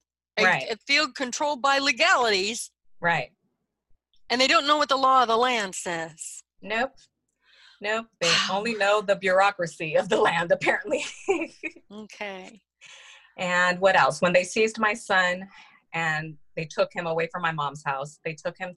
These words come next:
Speaker 2: to the county's shelter, the children's shelter, where he spent two nights at the shelter. And apparently through his medical records, I assume,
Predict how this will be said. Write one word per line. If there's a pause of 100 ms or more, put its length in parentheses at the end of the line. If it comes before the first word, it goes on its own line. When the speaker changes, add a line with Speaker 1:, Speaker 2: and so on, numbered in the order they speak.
Speaker 2:
to
the
county's
shelter, (160)
the
children's
shelter, (1040)
where
he
spent
two
nights
at
the
shelter. (1080)
And
apparently
through
his
medical
records,
I
assume,